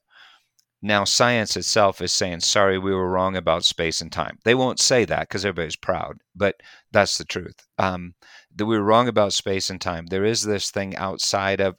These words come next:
d-, see, now here's what's so hard about talking about it. The moment I say outside, I'm assuming a spatial paradigm, right? Because of all,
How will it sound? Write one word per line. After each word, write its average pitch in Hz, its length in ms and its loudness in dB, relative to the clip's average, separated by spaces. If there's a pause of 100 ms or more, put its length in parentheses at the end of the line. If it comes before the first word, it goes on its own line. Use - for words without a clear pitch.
d-, 107 160 -8
see, - 180 0
now 113 180 2
here's 135 260 2
what's 117 160 -2
so 98 100 0
hard 98 140 4
about 87 220 0
talking 104 240 0
about 80 220 -4
it. 82 100 -10 (480)
The 104 80 -2
moment 131 340 4
I 113 100 4
say 104 280 2
outside, 87 720 2
I'm 95 160 -4
assuming 92 680 -4
a 90 80 -6
spatial 92 800 -4
paradigm, 80 540 -2
right? 87 260 -2
Because 95 280 -4
of 98 100 2
all, 113 280 4